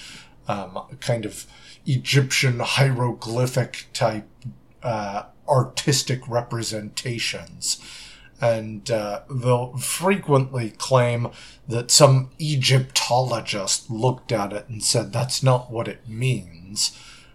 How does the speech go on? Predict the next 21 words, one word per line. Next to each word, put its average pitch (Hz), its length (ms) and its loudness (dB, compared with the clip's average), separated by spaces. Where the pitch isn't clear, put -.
Um, 107 460 2
of 131 200 2
course, - 420 0
that's 135 400 6
nonsense. 120 1300 4
Uh, 107 320 6
a, 143 120 10
a 143 80 6
vital 151 960 8
key 107 560 2
to 127 180 2
understanding 127 880 4
the 104 60 -6
Book 117 260 -4
of 104 100 -6
Abraham 113 720 -2
is 127 540 4
that, 117 560 8
uh, 107 380 4
the 120 360 0
facsimiles 131 1500 4